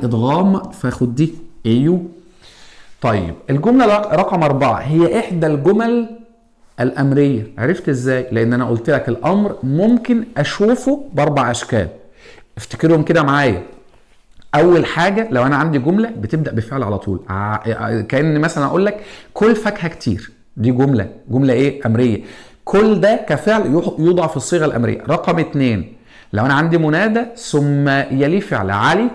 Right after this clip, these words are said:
كل فاكهة كتير. طيب رقم تلاتة، لو إحنا عندنا قاعدة سي اللي هي قدامنا دي في الجملة رقم أربعة. طب رقم أربعة، لو أنا عايز أقول لك لا، لو أنا عايز أقول لك في رقم أربعة،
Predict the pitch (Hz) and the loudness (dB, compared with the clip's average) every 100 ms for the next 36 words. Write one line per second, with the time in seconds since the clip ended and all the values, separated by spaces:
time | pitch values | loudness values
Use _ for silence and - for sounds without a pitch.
0 | - 156 156 143 120 - 98 - 104 92 | -2 -2 -2 -4 -6 -4 -6 -2 -4 -2
1 | 135 - 165 143 139 135 127 135 131 120 | 0 -2 0 -2 0 0 2 2 0 -6
2 | - - - - 151 165 135 143 151 151 | -8 -20 -8 -2 0 2 0 0 -2 -2
3 | 165 143 123 - - 123 - - - 90 | -2 -2 -4 -6 -2 -2 -4 -14 -12 -4
4 | 95 104 101 127 127 120 123 - - 92 | -2 -2 -2 0 0 0 -2 -8 -8 -4
5 | 120 113 110 117 110 127 113 - - - | -2 -2 -2 -4 -2 -2 -4 -8 -18 -20
6 | - 107 131 - 143 139 127 151 147 143 | -8 -2 -2 0 0 2 2 2 2 2
7 | - - 110 131 135 135 131 139 - 107 | -2 -4 0 2 2 2 0 0 -2 0
8 | 113 110 - 101 113 135 139 139 131 - | 2 0 -4 -2 0 2 2 0 0 0
9 | 135 117 123 135 135 120 110 160 190 220 | 0 0 -4 -2 -2 0 0 0 0 -2